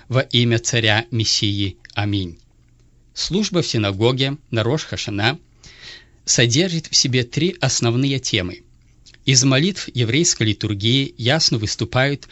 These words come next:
фундаментальные идеи еврейской религии. Первая группа молитв связана с царём.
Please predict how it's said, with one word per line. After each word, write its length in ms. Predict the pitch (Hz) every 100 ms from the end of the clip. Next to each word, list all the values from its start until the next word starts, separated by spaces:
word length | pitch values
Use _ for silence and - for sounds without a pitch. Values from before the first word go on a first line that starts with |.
| -
фундаментальные 1120 | - - 131 120 120 113 - 156 160 156 151 120
идеи 460 | 107 131 143 143 - - -
еврейской 680 | 123 113 139 135 - 127
религии. 560 | 127 120 113 92 92 - _ _ - - -
Первая 400 | - 170 208 185
группа 380 | 123 110 135 143
молитв 420 | 127 101 113 - 139 - -
связана 540 | - - 117 110 120 127
с 80 | -
царём. 440 | - 151 101 87